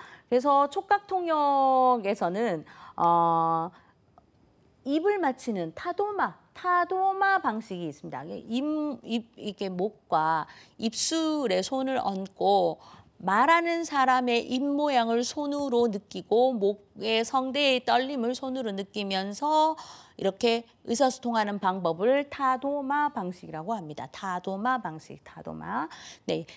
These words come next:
타도마라고 영어로 유튜브로 딱 쳐보면요. 이렇게, 이렇게, 이렇게 얘기하고 있는 모습의 영상들이 나오기도 하더라고요. 어, 궁금하시면 한번 찾아보시기 바랍니다. 그리고 수화를 만지는 방식은 촉수어입니다.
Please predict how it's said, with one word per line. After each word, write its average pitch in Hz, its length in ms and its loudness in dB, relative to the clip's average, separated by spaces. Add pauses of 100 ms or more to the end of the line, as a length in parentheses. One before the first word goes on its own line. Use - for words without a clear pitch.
타도마라고 190 1200 0 (320)
영어로 226 380 -2
유튜브로 220 580 -8
딱 - 160 -8
쳐보면요. 233 720 -4
이렇게, 285 320 -2
이렇게, 254 260 -4
이렇게 202 520 -4 (320)
얘기하고 247 460 -2
있는 180 200 -2
모습의 196 400 -4
영상들이 160 680 -8
나오기도 156 560 -8
하더라고요. 175 840 -8 (300)
어, 135 720 -16
궁금하시면 208 720 0
한번 180 240 -8
찾아보시기 165 600 -10
바랍니다. 147 600 -4 (280)
그리고 285 180 0
수화를 302 400 2
만지는 226 460 0
방식은 175 480 -4
촉수어입니다. 175 880 -8